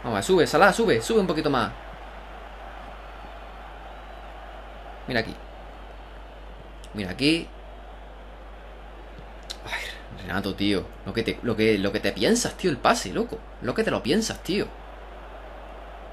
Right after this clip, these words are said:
Vamos aquí. Vamos aquí al medio.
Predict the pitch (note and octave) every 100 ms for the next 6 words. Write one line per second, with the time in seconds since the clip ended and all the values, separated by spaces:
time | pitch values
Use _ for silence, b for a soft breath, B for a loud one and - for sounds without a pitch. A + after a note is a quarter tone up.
0 | - - - - - - - - - -
1 | - - C3+ F3+ - - - - - -
2 | - - - - - - - - - -
3 | - - - - - - - - - -
4 | - - - - - - - - - -
5 | - - - - - - - - - -
6 | - G2+ G2+ C#3 D3+ D#3 E3+ E3+